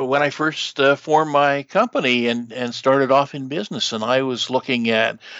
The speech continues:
how do I go about expanding the company? How do you, how do you get into the marketing field and, and all that kind of learning that a, a new entrepreneur does?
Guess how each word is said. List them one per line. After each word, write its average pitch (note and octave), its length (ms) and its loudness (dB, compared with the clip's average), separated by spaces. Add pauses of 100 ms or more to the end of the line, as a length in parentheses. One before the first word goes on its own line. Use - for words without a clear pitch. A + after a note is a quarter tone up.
(140)
how A#2+ 180 0
do C#3+ 140 4
I B2+ 140 4
go B2 260 -2
about A#2+ 220 2
expanding C3+ 760 0
the B2 100 -2
company? B2+ 680 -2
How A2 160 0
do C3+ 100 -6
you, A#2+ 240 -4 (300)
how C3+ 160 0
do C#3+ 40 -2
you C3 120 0
get B2+ 200 -2
into B2 220 0
the G#2+ 140 -4
marketing C3 580 0
field C3 640 -2
and, - 160 -12 (320)
and D3 100 2
all G#3 180 6
that G3 180 4
kind E3 240 2
of C#3 100 4
learning C3+ 540 -2
that A#2+ 160 2
a, A#2 560 0
a - 20 0
new C3+ 240 0
entrepreneur C3+ 800 0
does? C#3+ 500 2